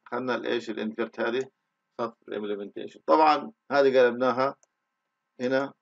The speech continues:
نفس الآلية قبل شوية، وهذا صار بده هان الزد، صار بده انفرتر هان. تمام؟ فطلع عندنا العملية اللي هي اف بتساوي اكس داش واي زائد اكس واي داش زائد زد، كله في داخل الداش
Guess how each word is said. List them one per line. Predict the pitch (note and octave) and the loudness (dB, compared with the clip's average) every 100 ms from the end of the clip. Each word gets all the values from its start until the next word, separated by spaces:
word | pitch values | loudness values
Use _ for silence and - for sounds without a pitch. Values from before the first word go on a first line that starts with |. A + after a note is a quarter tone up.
| _ C3 | _ -8
نفس | C#3 - - | -8 -10 -12
الآلية | - - B2 A#2 | -4 -2 -2 -2
قبل | A2+ G#2+ | -4 -4
شوية، | - B2 C3 C3+ - _ _ _ _ _ - | 0 2 4 0 -4 _ _ _ _ _ -16
وهذا | G2+ B2 A#2+ B2+ B2 | -2 0 4 2 2
صار | - A#2+ | -4 -4
بده | A2 A2+ A2 | -2 -4 -2
هان | A2 A2+ | 0 -2
الزد، | G2+ A#2 A2 | -2 -4 -2
صار | A#2 | -2
بده | A2 A2+ A#2 | 0 -2 -4
انفرتر | G2+ A#2 A#2+ B2 | -2 -2 0 -2
هان. | G#2+ A#2 C3 C#3 _ - | -2 0 0 -2 _ -10
تمام؟ | A2+ B2+ C#3 A2+ | -6 -2 -2 -2
فطلع | C3 C#3 | -6 0
عندنا | B2+ B2+ | 0 0
العملية | A2+ A2+ A#2 A#2+ A#2 A#2 | 0 0 -2 -2 -2 -2
اللي | A2+ | -2
هي | A#2 A#2+ A2+ - - _ _ _ _ - | -2 0 0 -2 -10 _ _ _ _ -4
اف | - - | -4 -4
بتساوي | - - B2+ C#3 | -14 4 4 6
اكس | - - | -2 0
داش | B2+ A2+ | 0 2
واي | A2+ A#2+ A2 | 0 2 2
زائد | A#2 A2+ G2+ | 2 0 -2
اكس | A2 - | -6 -4
واي | A#2+ A#2 | -2 4
داش | A#2 G#2+ | 2 2
زائد | A#2 A2+ G#2+ | 0 0 0
زد، | A#2 A2+ | -4 -6
كله | A2 D#3 D#3 | -2 0 2
في | C3 | 2
داخل | C3 B2+ B2+ A#2+ | 6 6 4 -2
الداش | G#2+ G#2+ B2 A#2+ B2 C3 - | -2 4 4 6 2 0 -12